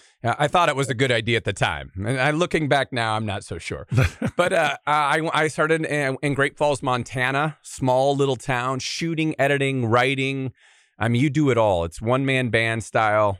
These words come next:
Speaker 1: and you don't know whether to laugh or cry when you look at your paycheck. It's pretty depressing.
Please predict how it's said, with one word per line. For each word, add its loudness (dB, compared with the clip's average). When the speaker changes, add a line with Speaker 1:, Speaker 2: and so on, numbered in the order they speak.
Speaker 1:
and -2
you 2
don't 0
know 0
whether 2
to 2
laugh 0
or -2
cry 2
when -2
you -2
look -2
at -4
your -10
paycheck. -2
It's -20
pretty -4
depressing. -2